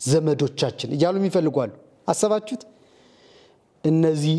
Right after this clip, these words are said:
ሰዎች ሙተው ሊሆን ይችላል፣ በህይወት ሊኖሩ ይችላል፣ ባይሆንም ይሞታሉ ወደፊት፣ አይቀርም። አስቡት፣ ዘላለማዊ አባታችን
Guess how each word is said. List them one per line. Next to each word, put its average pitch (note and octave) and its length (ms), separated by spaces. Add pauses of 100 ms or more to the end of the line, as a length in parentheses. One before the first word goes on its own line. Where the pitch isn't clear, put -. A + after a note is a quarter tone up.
ሰዎች D3+ 340
ሙተው B2 340
ሊሆን C3 280
ይችላል፣ C3 340
በህይወት A2+ 360
ሊኖሩ C3 300
ይችላል፣ C3+ 300
ባይሆንም B2 500
ይሞታሉ C3 480
ወደፊት፣ B2 400 (760)
አይቀርም። B2 440 (580)
አስቡት፣ C#3 520 (540)
ዘላለማዊ D3+ 720
አባታችን A#2+ 640